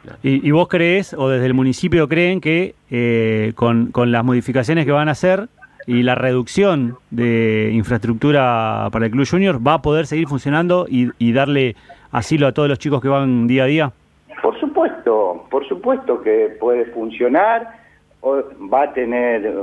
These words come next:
Speaker 3: un equipo sanitario nuevo, un Zoom, eh, la cancha, la iluminación, el alambrado. Es decir, muchos de los clubes que están afuera, cuando vieron el proyecto de Junior, nos dijeron, "Nosotros queremos lo mismo".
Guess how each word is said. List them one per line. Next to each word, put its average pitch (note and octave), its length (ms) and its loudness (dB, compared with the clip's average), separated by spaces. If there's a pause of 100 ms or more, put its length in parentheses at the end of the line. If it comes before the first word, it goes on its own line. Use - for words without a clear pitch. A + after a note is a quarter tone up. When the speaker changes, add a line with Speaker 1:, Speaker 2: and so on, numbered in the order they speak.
(180)
Speaker 3:
un G#2+ 160 -2
equipo G#2 360 -2
sanitario G2+ 580 0
nuevo, D#3+ 840 0 (240)
un A#2+ 320 -14
Zoom, C#3+ 640 0 (220)
eh, F#2+ 180 -6
la G#2+ 240 0
cancha, B2+ 500 0
la G2+ 140 0
iluminación, G#2+ 1120 -2 (240)
el G2+ 160 -4
alambrado. G#2 1080 0 (460)
Es A2+ 140 -8
decir, G#2+ 320 -6 (520)
muchos D3 440 2
de B2+ 80 -2
los A#2+ 160 -4
clubes D#3 280 0
que C#3 60 -6
están C3+ 260 -4
afuera, D3+ 360 -2
cuando B2+ 260 -2
vieron C3+ 220 0
el B2+ 80 -4
proyecto B2+ 540 -2
de B2+ 140 -2
Junior, D3+ 380 0
nos A2+ 140 -4
dijeron, B2+ 340 -2
"Nosotros C3+ 320 -4
queremos A2 360 0
lo E3 100 0
mismo". B2+ 360 -2